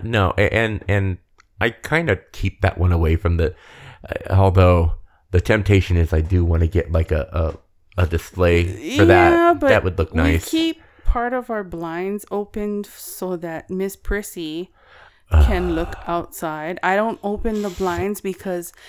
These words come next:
Speaker 2: they're nosy as fuck and will literally walk down the stairs and look straight into our fucking house.
Speaker 1: Dude, I would leave him open and just walk around buck fucking naked.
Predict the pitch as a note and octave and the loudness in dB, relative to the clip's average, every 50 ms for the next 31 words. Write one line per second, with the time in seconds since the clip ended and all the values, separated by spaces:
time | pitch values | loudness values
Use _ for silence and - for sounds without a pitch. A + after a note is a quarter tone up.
0 | - - - D#3+ F3+ F#3+ G3 G3+ G3 F#3 E3+ F3 F#3+ F#3 - G#3+ G3+ F#3+ F3+ E3+ | -20 -18 -8 -4 -2 -2 0 0 0 0 0 0 0 -2 -4 -4 -4 -4 -4 -6
1 | - - - F3+ E3+ F3 F3+ - - - F#3 F3+ E3+ E3+ E3+ E3 D#3+ D#3+ E3+ E3+ | -6 -6 -4 -4 -4 -4 -6 -10 -8 -6 -6 -4 -4 -6 -6 -6 -6 -6 -6 -6
2 | F#3 F#3 G3+ G3 F#3+ F#3 F#3 E3+ D3+ D3+ D#3+ E3 - - - E3+ E3 E3 E3+ E3 | -4 -4 -4 -4 -4 -6 -6 -8 -8 -8 -8 -10 -12 -14 -16 -12 -12 -10 -10 -10
3 | D#3+ - - - D#3 D3+ D#3 E3 - - E3 E3+ E3+ E3+ E3 D#3+ - - - - | -12 -12 -12 -10 -10 -8 -10 -10 -10 -10 -10 -8 -8 -8 -8 -10 -10 -12 -12 -12
4 | - - - - F3 E3 D#3 E3 F3+ F#3 - - _ - F#3 F#3 F3+ F3 - - | -12 -14 -14 -14 -14 -10 -8 -6 -6 -8 -10 -14 _ -8 -6 -6 -6 -6 -8 -10
5 | F#3 F3 E3 D3 D#3+ D#3+ - - D#3+ D#3 - - D#3 D#3 D3+ C#3+ D3+ D3+ E3+ F#3+ | -10 -10 -10 -12 -14 -18 -16 -14 -16 -14 -14 -14 -14 -14 -14 -14 -14 -16 -16 -18
6 | - - - _ _ _ _ - - - - - - - F#3 A#3 - - - - | -20 -20 -20 _ _ _ _ -20 -20 -20 -20 -6 0 2 2 2 2 0 -6 -12
7 | - - - C3 E3+ A3+ B3 - G#2+ A2+ A#2+ F#2+ G2+ G#2 - - G2 A2 - - | -6 0 2 2 2 2 2 0 2 2 4 6 6 6 6 6 4 4 4 2
8 | F3 C3+ G2+ F2 F#2+ F#2 - A#2 A#2+ - A2 A2 G#2+ F#2 - F#2+ - - - G2 | 2 2 2 4 4 4 4 4 4 4 2 2 2 2 2 2 2 2 0 0
9 | - - E2 E2 D#2 - E2+ C#2 | 2 4 4 2 2 2 -2 -4